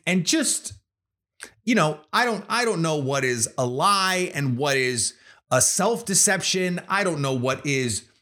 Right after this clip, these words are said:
bending of the truth. I don't know what is not half truth. I'm not, I'm not here to adjudicate that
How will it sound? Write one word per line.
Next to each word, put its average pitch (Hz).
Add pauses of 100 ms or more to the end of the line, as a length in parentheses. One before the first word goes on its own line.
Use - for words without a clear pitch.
(140)
bending 208
of 170
the 170
truth. 170
I 208
don't 185
know 156
what 151
is 127
not 143
half 196
truth. 180 (720)
I'm 208
not, 208
I'm 214
not 208
here 185
to 156
adjudicate 127
that 143